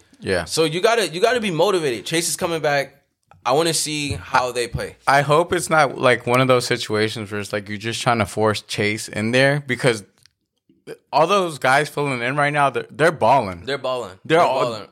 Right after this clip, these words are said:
Speaker 2: And I feel like right now
Speaker 1: I feel like we haven't missed a beat
Speaker 2: Yeah, we haven't.
Speaker 1: with
Speaker 2: No,
Speaker 1: his
Speaker 2: we
Speaker 1: absence.
Speaker 2: really, we, we haven't.
Speaker 1: On
Speaker 2: Well, I,
Speaker 1: defense.
Speaker 2: yeah, on defense, yeah, because the other guys,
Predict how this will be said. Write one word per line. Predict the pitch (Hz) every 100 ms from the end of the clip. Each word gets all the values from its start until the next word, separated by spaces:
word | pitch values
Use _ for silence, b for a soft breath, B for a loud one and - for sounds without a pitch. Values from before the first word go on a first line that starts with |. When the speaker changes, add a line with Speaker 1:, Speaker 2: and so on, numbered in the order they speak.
| _
Speaker 2:
And | 123 139
I | 143
feel | 151
like | 151 143 117
right | 120 131
now | 117 120 139 151
Speaker 1:
I | 151
feel | 196
like | 202 180
we | 170
haven't | 165 170 160
missed | 151 147 131
a |
beat | 92 113 107 _ _
Speaker 2:
Yeah, | 113 110
we | 98 113
haven't. | 113 101 - _ _
Speaker 1:
with | 123 123
Speaker 2:
No, | 233
Speaker 1:
his |
Speaker 2:
we | 226
Speaker 1:
absence. | 233 220 208 95 147
Speaker 2:
really, | 170
we, |
we | 175
haven't. | 180 143 104 _ _ 135
Speaker 1:
On |
Speaker 2:
Well, | 147
I, | -
Speaker 1:
defense. | 147 175 123 185
Speaker 2:
yeah, | 165
on | 151 147
defense, | 175 156 131
yeah, | 147
because | 135 - 147 127
the | 117
other | 143 165
guys, | 143 131 120 -